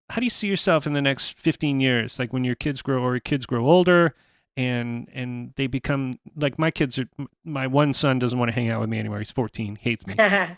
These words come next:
Speaker 1: You know what I mean? I used to be the cool dad, and I'm not.
Speaker 2: Yeah, he's over it now.
Speaker 1: Yeah.
Speaker 2: Yeah.
Speaker 1: So when my daughter now, she's eleven, she turns thirteen. That's it. I got nobody. So maybe,
Speaker 2: That's right.
Speaker 1: maybe I have a chance to reignite my, uh, my power pop em-, emo commer-, <laughs> career.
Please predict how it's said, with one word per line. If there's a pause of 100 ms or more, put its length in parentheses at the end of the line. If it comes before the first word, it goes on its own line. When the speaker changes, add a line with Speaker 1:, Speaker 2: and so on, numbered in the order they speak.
Speaker 1:
You
know
what
I
mean?
I
used
to
be
the
cool
dad,
and
I'm
not.
Speaker 2:
Yeah, (380)
he's
over
it
now.
Speaker 1:
Yeah. (180)
Speaker 2:
Yeah. (120)
Speaker 1:
So
when
my
daughter
now, (120)
she's
eleven,
she
turns
thirteen.
That's
it.
I
got
nobody.
So
maybe,
Speaker 2:
That's
right. (100)
Speaker 1:
maybe
I
have
a
chance
to
reignite (140)
my,
uh, (760)
my (560)
power
pop
em-,
emo
commer-,
<laughs>
career.